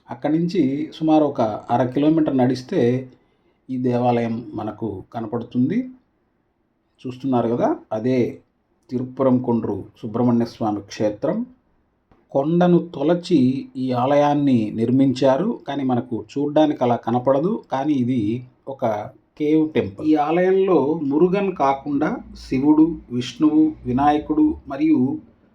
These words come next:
దుర్గా దేవతలు కొలువై ఉన్నారు. ఈ ఆలయం శైవ సాంప్రదాయాన్ని అనుసరిస్తుంది. ఆలయంలో ఆరు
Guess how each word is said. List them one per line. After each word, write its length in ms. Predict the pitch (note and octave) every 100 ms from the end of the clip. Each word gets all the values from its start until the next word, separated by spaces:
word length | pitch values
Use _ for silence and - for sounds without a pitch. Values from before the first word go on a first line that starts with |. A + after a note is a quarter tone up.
| _ -
దుర్గా 360 | C#3 C#3 F3+ F#3
దేవతలు 680 | D#3+ D3 C#3 F3+ F3 C3+ C3
కొలువై 320 | C#3 C#3 C#3+
ఉన్నారు. 540 | C#3 C3+ D3 E3+ B3 D#4 - _ _ _ _ -
ఈ 100 | C#3
ఆలయం 560 | C3+ D#3+ E3+ C#3 A#2+ -
శైవ 420 | - - C#3+ E3
సాంప్రదాయాన్ని 1000 | F3+ E3 D3+ D#3 D3 C#3+ C#3 C3 B2 G#2+ -
అనుసరిస్తుంది. 920 | A#2+ B2 C3+ C3+ - D3+ D#3 G#3 B3 - _ _ _ -
ఆలయంలో 880 | A#2+ C#3 D#3 D#3 D#3+ D#3 B2+ C3+ - -
ఆరు 500 | A#2+ B2+ D#3 D#3 A#2